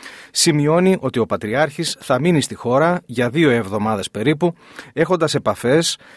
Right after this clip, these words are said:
με φορείς της ελληνοαυστραλιανής κοινότητας και το Ορθόδοξο Πλήρωμα,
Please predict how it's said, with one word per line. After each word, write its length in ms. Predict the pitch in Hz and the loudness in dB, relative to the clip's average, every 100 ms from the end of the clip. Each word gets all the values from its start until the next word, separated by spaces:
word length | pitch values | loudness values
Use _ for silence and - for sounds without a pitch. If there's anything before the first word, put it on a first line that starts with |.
| - | -6
με 160 | 131 143 | -4 -2
φορείς 560 | 135 143 165 107 - - | 2 2 4 2 -4 -8
της 240 | 131 - 117 - | -6 -2 -2 -2
ελληνοαυστραλιανής 1040 | 131 120 117 110 - 113 113 113 143 - | 0 2 2 0 -2 -2 -2 0 0 0
κοινότητας 680 | - 90 131 156 185 175 - - | -4 -2 -2 0 2 2 -2 -4
και 120 | 123 | -6
το 200 | - 107 | -2 -2
Ορθόδοξο 560 | 101 - 120 104 - 87 | -2 -2 -2 -4 -10 -10
Πλήρωμα, 520 | 123 139 170 180 | -4 2 2 2